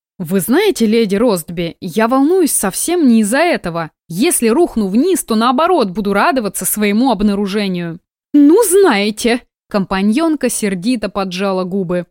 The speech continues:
«никто не обещал, что всё будет безопасно». «Никто и не предупреждал, что мне придётся строить из себя шпиона со стажем».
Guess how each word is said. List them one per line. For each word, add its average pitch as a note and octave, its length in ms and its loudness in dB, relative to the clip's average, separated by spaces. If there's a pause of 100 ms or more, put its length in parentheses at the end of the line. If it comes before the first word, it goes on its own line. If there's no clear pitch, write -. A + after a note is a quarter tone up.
«никто C4+ 520 2
не G3 120 2
обещал, G#3+ 540 -2
что - 240 -4
всё - 320 -2
будет A#3 260 0
безопасно». A3+ 840 -2 (360)
«Никто A3 500 2
и D#4 80 4
не C#4 120 6
предупреждал, C4+ 800 0
что - 240 -4
мне A#3 380 4
придётся A3 440 -2
строить D4 460 -2
из - 160 -6
себя G3 220 -2
шпиона A3+ 540 0
со G3 180 -2
стажем». F3 540 -4